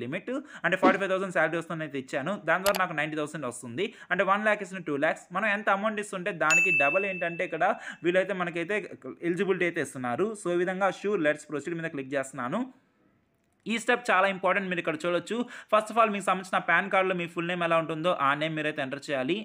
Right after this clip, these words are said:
నెక్స్ట్ పాన్ కార్డ్ నెంబర్. మీరు కానీ జాబ్ చేస్తుంటే శాలరీ మీద క్లిక్ చేయొచ్చు, లేదా ఖాళీగా ఉండి ఏదైనా బిజినెస్ స్టార్ట్ చేయాలనుకున్నా,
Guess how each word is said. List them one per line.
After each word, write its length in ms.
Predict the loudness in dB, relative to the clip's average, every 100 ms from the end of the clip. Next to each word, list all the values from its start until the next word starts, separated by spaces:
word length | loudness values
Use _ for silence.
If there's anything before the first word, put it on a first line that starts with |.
| -6
నెక్స్ట్ 180 | -6 -4 0
పాన్ 160 | -2 2
కార్డ్ 160 | 0 0
నెంబర్. 280 | 2 2 2 -6 -12 -2
మీరు 140 | 0 4
కానీ 140 | 4 6
జాబ్ 180 | 4 4
చేస్తుంటే 320 | 0 -2 -4 0
శాలరీ 220 | 4 4 2
మీద 100 | -2 -2
క్లిక్ 160 | -2 0
చేయొచ్చు, 300 | -2 -2 -4 0
లేదా 140 | 0 2
ఖాళీగా 360 | 2 2 2 2 0
ఉండి 200 | 2 0 2
ఏదైనా 180 | -2 -2 -4
బిజినెస్ 220 | -6 -2
స్టార్ట్ 200 | 0 2 0
చేయాలనుకున్నా, 460 | -4 -4 -4 -2